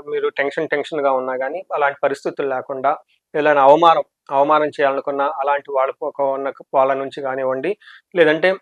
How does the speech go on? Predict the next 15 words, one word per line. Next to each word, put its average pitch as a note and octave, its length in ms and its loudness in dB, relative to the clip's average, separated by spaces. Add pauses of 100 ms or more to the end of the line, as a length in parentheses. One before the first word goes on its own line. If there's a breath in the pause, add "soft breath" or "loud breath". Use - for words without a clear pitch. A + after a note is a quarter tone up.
(320)
అనారోగ్యం D#3 580 6
నుంచి C#3+ 220 -10
కానీ D3+ 240 0 (260)
బయటకు D3 400 2
వచ్చేసి E3 340 -2
చక్కగా D3+ 360 -4
ఉండే C3+ 180 -2
అవకాశం B2 380 -6
ఎక్కువగా B2+ 380 -8
ఉంటుంది. D3 380 -8 (340 soft breath)
ఈ G3 120 -2
టైంలో F#3 420 4 (360)
పెద్ద D#3+ 180 4
రోగాలు D3+ 440 6
ఉండవు, D3+ 240 -4